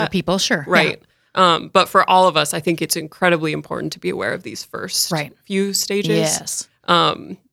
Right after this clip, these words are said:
Speaker 1: so we can look at pre-trust where, um, they don't really,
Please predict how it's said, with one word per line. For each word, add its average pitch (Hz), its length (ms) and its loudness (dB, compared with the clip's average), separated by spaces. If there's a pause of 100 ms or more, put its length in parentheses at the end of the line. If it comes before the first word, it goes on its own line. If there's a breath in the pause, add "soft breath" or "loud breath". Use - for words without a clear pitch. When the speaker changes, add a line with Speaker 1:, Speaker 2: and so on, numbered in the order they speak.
Speaker 1:
so 160 600 2
we 175 100 4
can 175 180 2
look 160 180 2
at 156 200 -2
pre-trust 185 920 -2 (160)
where, 160 540 0 (380)
um, 175 540 0 (600)
they 180 120 4
don't 175 280 4
really, 170 480 2